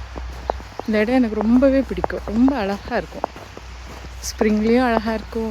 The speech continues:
வின்டர்லேயும் அழகா இருக்கும், சம்மர்லேயும் பியூட்டிஃபுல்லா இருக்கும். இங்க கீழெல்லாம் நிறைய ஃபார்ம்ஸ் இருக்கும், ஆப்பிள் ஃபார்ம்ஸு. இப்ப தெரியல.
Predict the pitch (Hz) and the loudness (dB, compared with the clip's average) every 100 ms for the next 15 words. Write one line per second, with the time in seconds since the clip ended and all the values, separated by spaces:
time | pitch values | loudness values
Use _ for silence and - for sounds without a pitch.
0 | 208 208 208 240 247 285 214 208 196 - | -2 0 2 2 2 0 0 -2 -4 -4
1 | 302 - - - - - - - 233 220 | -6 -8 -12 -12 -14 -14 -12 -6 -2 4
2 | 262 254 220 294 185 190 185 180 165 - | 4 4 2 2 2 0 -2 -4 -6 -6
3 | - - - - - - - - - _ | -6 -8 -10 -10 -10 -8 -8 -8 -10 _
4 | - - 214 220 - 254 285 262 233 254 | -16 -8 -8 -8 -4 -2 0 0 0 -2
5 | 403 349 196 208 311 - - 196 247 269 | -2 -2 -4 -4 -6 -6 -6 -2 0 0
6 | 233 185 202 202 311 - 196 - 208 214 | 0 -6 -8 -8 -8 -4 -4 -4 -8 -6
7 | 175 170 - 208 330 _ _ - - - | -8 -10 -10 -8 -10 _ _ -20 -20 -20
8 | - - 196 - 208 233 240 | -20 -16 -12 -4 -4 -4 -4